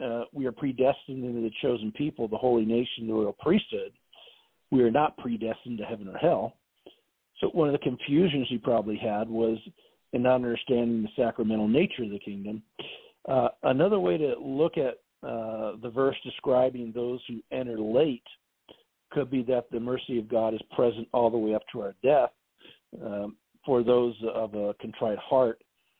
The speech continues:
Therefore, you, you never hear of the church make any definitive statements of who is in hell. And, uh, we'll go back to Cat-, Haddocks again for this. And, uh, we read,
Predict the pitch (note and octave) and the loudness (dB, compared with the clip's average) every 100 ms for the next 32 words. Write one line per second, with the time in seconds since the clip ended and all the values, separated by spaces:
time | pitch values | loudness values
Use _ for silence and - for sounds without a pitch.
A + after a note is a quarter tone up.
0 | _ _ C#3 B2 D3 A#2 B2+ - C3 B2+ | _ _ -6 -4 -4 -4 -8 -6 -4 0
1 | D3+ E3 D3+ - - D#3 D3+ C#3 B2+ - | 2 2 -2 -4 -10 -6 -2 0 -2 -4
2 | - A#2+ A2+ - - C3 - - B2+ A#2+ | -4 -4 -4 -4 0 0 -2 -6 -4 -2
3 | - C#3 B2+ A#2 - B2+ - C3+ B2 A2 | 0 0 -2 -6 -8 -6 2 2 2 -4
4 | - - C#3 - A2+ G#2 - - _ _ | -6 0 2 0 -6 -6 -10 -20 _ _
5 | _ _ - C#3 D3 G#2+ G#2+ G#2+ F#3+ - | _ _ -6 2 2 2 -2 2 2 0
6 | - - _ _ _ _ _ _ _ _ | -6 -16 _ _ _ _ _ _ _ _
7 | _ _ _ _ A2+ G#2+ G#2+ F#2 - - | _ _ _ _ -10 -4 -4 -4 -12 -20
8 | - - _ _ - D#3+ D#3 E3 D#3 C3+ | -20 -20 _ _ -6 -2 0 2 0 -2
9 | - C#3+ C#3+ - - D3 C3 A2+ A2 G#2 | -6 -2 0 -2 -4 -2 -2 -4 -12 -12
10 | G#2 A2 G2+ F#2+ - _ _ _ _ _ | -12 -10 -8 -8 -10 _ _ _ _ _
11 | _ _ _ _ _ _ _ _ _ _ | _ _ _ _ _ _ _ _ _ _
12 | _ - A#2 G#2+ G#2+ G#2 G#2 G#2+ G#2 G#2 | _ -8 -4 -2 0 -2 -2 0 0 0
13 | G#2 G#2+ A2+ A#2 A#2 A#2 | 0 2 4 4 4 2